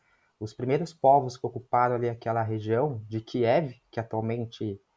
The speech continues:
é ali a, a capital da Ucrânia, eram povos eslavos, né, eram, eram tribos que brigavam muito entre si, e até que eles sofreram ali uma invasão dos vikings, que vieram ali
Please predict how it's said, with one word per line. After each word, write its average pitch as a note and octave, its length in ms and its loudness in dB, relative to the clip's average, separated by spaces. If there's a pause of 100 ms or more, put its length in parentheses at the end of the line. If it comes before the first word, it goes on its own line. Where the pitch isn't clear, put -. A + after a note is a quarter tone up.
(140)
é A2 160 0
ali A2 200 0
a, G#2+ 280 2
a - 180 -4
capital G#2+ 460 -6
da G#2+ 80 -4
Ucrânia, A#2 440 -2 (680)
eram B2+ 240 0
povos D3 380 4
eslavos, C#3 840 2
né, B2 180 -4
eram, A#2 300 0 (100)
eram A#2 180 -6
tribos C#3 600 -6 (380)
que A#2+ 480 -2
brigavam D#3 420 4
muito G3+ 340 0
entre C3 300 -2
si, D#3 340 -2 (680)
e C3+ 960 2
até C3+ 300 2
que F3 160 -2
eles F#3 440 2
sofreram E3 400 0
ali E3+ 400 0
uma D3+ 200 0
invasão D3+ 600 0 (100)
dos C#3 240 -2
vikings, B2 600 -2
que - 140 -6
vieram B2+ 480 2
ali C3 380 -2